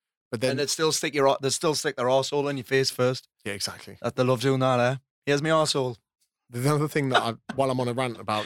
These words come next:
Speaker 1: dating apps,
Speaker 2: <laughs>
Speaker 1: you know, um, I'm sure people have had selfies you before at events,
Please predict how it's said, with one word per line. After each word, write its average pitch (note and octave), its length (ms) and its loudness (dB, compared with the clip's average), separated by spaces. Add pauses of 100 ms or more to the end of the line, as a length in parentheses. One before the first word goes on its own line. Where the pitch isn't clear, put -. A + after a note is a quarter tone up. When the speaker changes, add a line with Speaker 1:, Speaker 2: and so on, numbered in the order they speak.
Speaker 1:
dating A2+ 240 -4
apps, - 340 -2
Speaker 2:
<laughs> - 1040 -8
Speaker 1:
you C3 80 0
know, D3 200 2
um, B2 320 -2 (160)
I'm A#2 80 -8
sure D#3 200 0
people A#2 240 -4
have G#2 80 -4
had G2+ 120 -4
selfies G2+ 400 -8
you F#2+ 80 -12
before G2+ 260 -10
at G2+ 60 -12
events, G2 380 -14